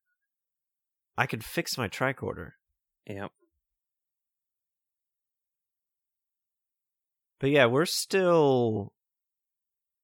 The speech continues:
Speaker 1: we're still not very far into this relationship. You're, you're right.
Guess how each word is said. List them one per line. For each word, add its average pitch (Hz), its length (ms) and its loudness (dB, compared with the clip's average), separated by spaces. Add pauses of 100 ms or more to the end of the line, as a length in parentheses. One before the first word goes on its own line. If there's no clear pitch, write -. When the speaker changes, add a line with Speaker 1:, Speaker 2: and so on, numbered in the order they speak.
(120)
Speaker 1:
we're 127 420 -4
still 120 400 -4
not 104 460 -2
very 104 400 -4
far 92 460 -4
into 92 300 -8
this - 680 -12 (260)
relationship. - 800 -4 (140)
You're, 95 300 -8
you're 95 220 -6
right. 73 320 -10